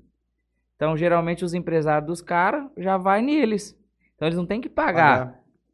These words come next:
Speaker 2: Tira o intermediário.
Speaker 1: Mas, geralmente, quando você sai do zero, não conhece ninguém, chega lá, porque, aí você vai lá, o cara, "Ah, meu, eu tô na editora lá, você não quer vir pra cá não, Pablinho?" Por exemplo. Aí você que você vai ter que filiar com os caras aqui,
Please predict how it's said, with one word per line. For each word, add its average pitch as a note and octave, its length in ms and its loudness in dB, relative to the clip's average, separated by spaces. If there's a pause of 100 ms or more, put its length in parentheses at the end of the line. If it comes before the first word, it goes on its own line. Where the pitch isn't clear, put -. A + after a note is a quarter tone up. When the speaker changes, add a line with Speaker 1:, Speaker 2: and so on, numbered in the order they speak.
Speaker 2:
Tira C#3+ 200 -2
o C#3+ 40 0
intermediário. C3 760 -6
Speaker 1:
Mas, D3 160 0
geralmente, F3 460 0
quando F3 180 0
você F3 140 -2
sai G#3 480 -2
do B3+ 160 -2
zero, F3+ 640 8 (520)
não D#3+ 140 -8
conhece G3+ 640 0
ninguém, G#3 800 0
chega A#3 440 0
lá, F#3+ 360 2
porque, - 320 -10
aí D#3+ 160 2
você E3+ 140 -2
vai F3+ 180 2
lá, F3 120 4
o E3 60 2
cara, D#3 340 0
"Ah, C#3+ 40 0
meu, A#2+ 240 -4
eu A2 100 -10
tô B2+ 140 -8
na C#3 120 -6
editora A#2+ 420 -10
lá, C3+ 180 -8 (320)
você - 80 -16
não F#3+ 60 -8
quer F3 120 -2
vir C#3 100 -4
pra B2 160 -8
cá B2 120 -10
não, C3+ 180 -6
Pablinho?" A#2 360 -6 (200)
Por A2 60 -10
exemplo. G#2 320 -10 (760)
Aí A2 160 -6
você B2 160 -10
que - 60 -16
você C3 80 -8
vai C3+ 80 -2
ter - 100 -12
que - 80 -20
filiar E3 300 -8
com F3+ 60 -20
os F3 80 -20
caras B3 220 -14
aqui, F3 380 -10